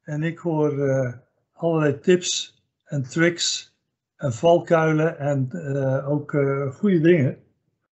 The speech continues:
om hier, eh, op een, eh, fatsoenlijke manier uit te komen. Maar het is wel heel interessant. Een, een, een, eh, een gemeenschappelijke regeling met eigendom die iets tot ontwikkeling wil brengen, dat geaccepteerd moet worden door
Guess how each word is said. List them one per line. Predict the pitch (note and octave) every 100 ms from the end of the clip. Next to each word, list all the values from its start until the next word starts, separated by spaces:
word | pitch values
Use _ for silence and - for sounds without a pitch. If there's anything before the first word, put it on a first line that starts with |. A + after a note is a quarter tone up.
| _
om | - E3 E3 D#3+
hier, | C#3+ E3+ D#3+ D3 C#3 C#3+
eh, | C#3+ D3
op | D3 D#3+
een, | C#3+ D#3 D3+
eh, | C#3
fatsoenlijke | D#3 C#3 G#3+ F#3+ E3
manier | E3 E3
uit | F3+ F3
te |
komen. | C3 C3 A#2+ A#2
Maar | - - -
het | D#3+
is |
wel | F#3
heel | F#3 G#3
interessant. | G3+ E3+ D#3 - F3+ A#3 - _ _ _ _ _
Een, | - D#3 D#3 D3
een, | D3 D3+ -
een, | - C#3+ C#3+ C#3+ C#3
eh, | C3+ C3 C3+ -
een | C#3 C3+ C3
gemeenschappelijke | - E3 - G#3 F#3+ E3+ C#3
regeling | F3 G3 G3+ A#3+ C#4+ - _ _ _ _
met | - C#3
eigendom | F#3+ F3 F#3+ G3+ F#3+ A3+ A3+
die | D#3+
iets | D#3 -
tot | D#3+ -
ontwikkeling | C#3+ D#3+ G3+ G#3 G3+
wil | G3+ F#3 D3+ D#3+
brengen, | F3 F#3+ G#3 A3+ - _ _ _
dat | - D3
geaccepteerd | - D#3+ C3 C#3 G3+ A3 A3
moet | F#3+
worden | E3 F3+ F3+ F3 E3+
door | C3+ D#3+ D#3+ D#3